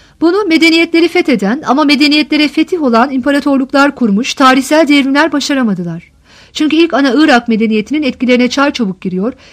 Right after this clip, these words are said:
teoriden çok pratiğin adamı oluyorlardı. Zaten antik çağda din teoriden çok pratik amaçlıydı. Pratiğe yol gösteriyorsa tarihsel devrim veya medeniyet ilerleyişine yarıyorsa din vardı.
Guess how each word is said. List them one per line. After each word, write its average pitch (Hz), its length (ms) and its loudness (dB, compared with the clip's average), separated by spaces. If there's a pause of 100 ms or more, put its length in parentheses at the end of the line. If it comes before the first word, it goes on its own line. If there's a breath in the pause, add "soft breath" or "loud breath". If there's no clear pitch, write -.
teoriden 311 440 2
çok 349 260 -4
pratiğin 294 320 -2
adamı 262 240 0
oluyorlardı. 170 680 -4 (580 soft breath)
Zaten 294 420 2
antik 262 380 2
çağda 220 380 0
din 311 180 0
teoriden 285 460 0
çok 302 320 -6
pratik 262 360 -2
amaçlıydı. 180 640 -8 (640 soft breath)
Pratiğe 359 400 2
yol 349 280 4
gösteriyorsa 240 720 0
tarihsel 285 580 2
devrim 294 320 0
veya 262 200 4
medeniyet 254 400 2
ilerleyişine 262 560 0
yarıyorsa 214 560 0
din 254 200 0
vardı. 170 380 -6